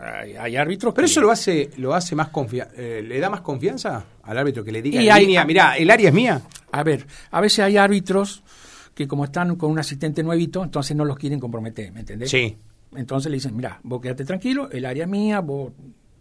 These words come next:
Speaker 2: Está bien.
Speaker 1: yo me hago cargo".
Speaker 2: Es como que le está haciendo la gamba en línea.
Speaker 1: Exacto, para llevarlo, ¿me entendés?
Speaker 2: Sí.
Speaker 1: No, no, no, no es que comprometerlo y cobrar un penal, porque a lo mejor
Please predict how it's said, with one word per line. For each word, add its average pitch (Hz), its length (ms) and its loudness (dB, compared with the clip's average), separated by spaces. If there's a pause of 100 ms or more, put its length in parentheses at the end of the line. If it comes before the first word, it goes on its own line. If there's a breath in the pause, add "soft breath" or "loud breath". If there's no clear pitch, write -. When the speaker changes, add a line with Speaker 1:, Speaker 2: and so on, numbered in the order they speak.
(280)
Speaker 2:
Está 139 140 2
bien. 127 260 2
Speaker 1:
yo 139 160 0
me 147 100 2
hago 135 140 2
cargo". 131 220 -2
Speaker 2:
Es 175 120 2
como 180 220 4
que 160 80 0
le 139 60 2
está 143 140 0
haciendo 165 200 0
la 151 80 2
gamba 165 240 4
en 156 100 4
línea. 131 400 2
Speaker 1:
Exacto, 135 540 -2
para 107 160 -6
llevarlo, 113 460 0
¿me 95 80 -16
entendés? 107 320 -8
Speaker 2:
Sí. 127 160 0
Speaker 1:
No, 110 100 -12 (100)
no, 98 180 -14
no, 98 120 -16 (400 loud breath)
no 117 100 -4
es 151 120 2
que 135 120 -4
comprometerlo 117 840 4 (380 loud breath)
y 117 80 -8
cobrar 117 220 -2
un 131 60 -2
penal, 160 320 2
porque 107 220 -12
a 113 60 -12
lo 110 80 -10
mejor 113 340 -4